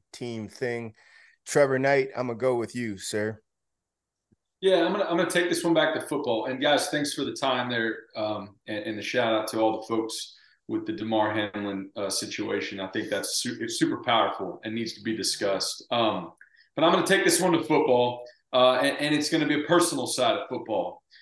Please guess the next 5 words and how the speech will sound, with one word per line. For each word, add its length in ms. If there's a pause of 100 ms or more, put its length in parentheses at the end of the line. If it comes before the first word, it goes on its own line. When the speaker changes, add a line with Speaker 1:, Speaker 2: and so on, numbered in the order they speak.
(380)
Speaker 2:
Um, 560 (240)
in 80
the 120
coaching 560
world, 540